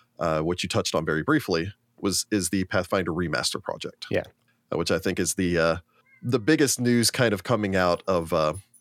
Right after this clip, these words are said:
Speaker 1: you know, of course, I, I suppose giving a little background, uh, for everyone here, uh, those that don't necessarily follow the industry quite as much. There was a, uh, debacle at the beginning of this year pertaining towards the, uh, the O G L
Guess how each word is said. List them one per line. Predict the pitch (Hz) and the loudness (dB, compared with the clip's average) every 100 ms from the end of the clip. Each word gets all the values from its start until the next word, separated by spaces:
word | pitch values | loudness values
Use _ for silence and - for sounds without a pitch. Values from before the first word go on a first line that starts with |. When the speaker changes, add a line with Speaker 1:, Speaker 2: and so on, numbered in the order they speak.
| _ _ | _ _
Speaker 1:
you | 101 | -2
know, | 85 80 127 | 0 0 0
of | 123 | 0
course, | 143 175 | 2 4
I, | |
I | 175 | 2
suppose | 180 - 196 | 2 0 0
giving | - 196 160 | 0 2 2
a | |
little | 117 101 | 2 0
background, | 78 - - 55 - - _ - | 0 -4 -4 -8 -10 -16 _ -4
uh, | 82 | -4
for | - 90 | -2 0
everyone | 80 85 80 82 | 0 0 -2 -4
here, | 87 78 85 - | -2 -2 -4 -4
uh, | 87 85 | -2 0
those | 87 78 | 0 -2
that | 80 | -4
don't | 82 78 | -2 -2
necessarily | 80 - 85 | -2 -2 -2
follow | 82 90 78 | -2 -2 -2
the | 82 | -2
industry | 80 80 - 80 | -2 -4 -4 -6
quite | - 85 80 | -2 -2 -2
as | - | -2
much. | 76 71 - | -2 -2 -2
There | 87 82 | 0 0
was | 78 | 2
a, | 80 80 - - - - | 2 0 -2 -12 -20 -4
uh, | 78 87 | 0 2
debacle | 92 139 131 120 | 2 2 2 0
at | 110 | 0
the | |
beginning | 101 87 90 | -2 -2 -2
of | 80 | -2
this | - - | -2 -2
year | 85 127 - | 0 -2 -6
pertaining | - 92 90 82 82 | -12 -4 -2 -2 -2
towards | - 82 - | -2 -4 -4
the, | 90 82 78 | -4 0 0
uh, | 76 85 - _ _ _ - | 0 -2 -8 _ _ _ -6
the | 85 80 95 | 0 0 2
O | 95 | -2
G | 87 82 | 0 0
L | 76 | 0